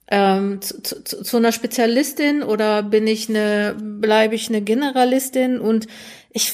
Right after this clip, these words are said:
weiß nicht, also ich hab immer versucht, also ich glaub, ich hab ein bisschen versucht, dann so ein Profil da reinzubringen. Das hat aber nie so richtig geklappt,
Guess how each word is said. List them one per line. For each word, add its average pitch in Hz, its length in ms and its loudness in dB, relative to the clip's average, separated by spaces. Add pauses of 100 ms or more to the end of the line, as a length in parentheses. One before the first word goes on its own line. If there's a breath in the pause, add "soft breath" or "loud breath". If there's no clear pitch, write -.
weiß 277 500 2
nicht, 196 240 -6
also 220 220 0 (720 loud breath)
ich - 300 -2
hab 285 140 0 (120)
immer 254 280 4
versucht, 233 800 -2
also 233 160 2
ich 220 100 -6
glaub, 254 180 4
ich - 200 -4
hab 247 140 -4
ein 262 140 2
bisschen 254 340 0
versucht, 247 560 -2
dann 240 220 4
so 247 100 2
ein 233 100 -2
Profil 247 440 0
da 240 140 4
reinzubringen. 233 580 0
Das 226 160 -2
hat 233 140 0
aber 214 180 0
nie 233 220 4
so 254 100 2
richtig 233 360 -2
geklappt, 220 440 -2